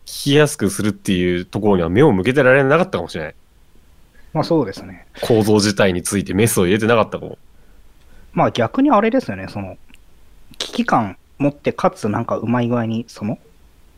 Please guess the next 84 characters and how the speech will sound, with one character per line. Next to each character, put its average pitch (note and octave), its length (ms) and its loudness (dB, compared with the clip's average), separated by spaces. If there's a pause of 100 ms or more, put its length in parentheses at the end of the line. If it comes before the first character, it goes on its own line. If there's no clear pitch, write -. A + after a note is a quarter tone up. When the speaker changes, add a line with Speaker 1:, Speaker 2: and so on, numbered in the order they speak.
(600)
Speaker 2:
あ A2 420 -2
の、 G2 360 -8 (340)
や C3 120 -4
は B2 100 0
り A2+ 100 0
ラ A#2 120 2
ジ B2 80 0
オ G#2+ 60 0
と - 100 -10
し - 60 -12
て A2 80 -6
成 A2+ 180 -4
長 A2+ 140 0
す - 100 -4
る A#2+ 100 2
に G#2 120 -4
は、 F#2+ 80 -6
ま A2+ 140 0
あ A2 60 4
あ D#3 60 4
と C3 80 2
一 A#2+ 180 0
年 A#2 140 2
で F#2+ 60 -8
や F#2+ 120 -8
め G#2 120 -2
る G#2 80 -4
と G#2+ 100 -8
か - 120 -12
も G2 120 -16
一 - 160 -6
つ G#2+ 120 -10
な G#2+ 80 -8
ん - 60 -16
じ - 40 -18
ゃ G2+ 40 -10
な G2+ 120 -6
い F#2 40 -12
ん - 20 -12
で F#2 80 -14
し - 80 -14
ょ - 80 -18
う - 40 -20
か。 - 100 -20 (360)
Speaker 1:
<laughs> - 60 -16 (1000)
期 - 200 -2
限 A#2 240 2
付 A2 280 0
き。 - 120 -8 (640)
Speaker 2:
期 C3+ 140 -2
限 B2 160 2
付 A2+ 260 -4
き、 - 80 -20
そ - 280 -2
う。 - 40 -20 (500)
ラ A3 140 6
ジ A3 100 4
オ E3 40 6
も B2 60 4
や A#2 60 2
っ - 80 -10
ぱ C3+ 120 4
り A2+ 80 0
そ A#2 100 -4
の A2 80 0
半 C#3+ 360 0
年 C#3+ 280 -2
っ G#3 80 -4
て - 80 -4
い G2+ 40 -2
う - 20 -8
契 B2+ 160 0
約 A#2+ 220 0
が B2+ 100 4
あ C3+ 40 2
る B2+ 80 0
か A2 100 -2
ら G#2+ 80 -2
こ A#2 100 0
そ、 A2+ 80 -4
や G2+ 60 -4
っ - 60 -18
ぱ G2+ 120 -4
り G2 140 -10